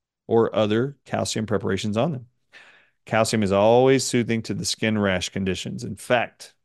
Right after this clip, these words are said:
I do not recommend you take calcium orally while you have the shingles. However, a miracle cure for shingles.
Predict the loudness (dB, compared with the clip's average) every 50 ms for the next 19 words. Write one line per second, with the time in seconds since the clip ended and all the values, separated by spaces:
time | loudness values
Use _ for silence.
0 | _ _ _ -8 -6 -6 -4 -4 -6 -6 -4 0 2 2 2 4 2 2 0 0
1 | -2 0 -2 0 0 -2 -2 0 0 0 0 0 -2 -4 -2 0 0 0 2 2
2 | 0 0 0 -2 -2 -2 -4 -4 -6 -4 -4 -2 -2 -2 -6 -8 _ _ _ _
3 | _ _ _ _ -20 _ _ _ _ _ _ _ 0 2 2 2 2 4 4 4
4 | 4 4 2 -4 _ _ _ _ _ _ _ _ _ _ _ _ _ _ _ _
5 | -4 -2 -2 0 0 2 4 6 8 10 10 10 10 10 10 10 8 6 6 4
6 | 4 4 4 0 -6 -4 2 4 6 6 6 4 2 0 -4 -6 -6 -6 -4 0
7 | 2 2 2 2 0 -2 -4 -6 -8 -16 -20 -20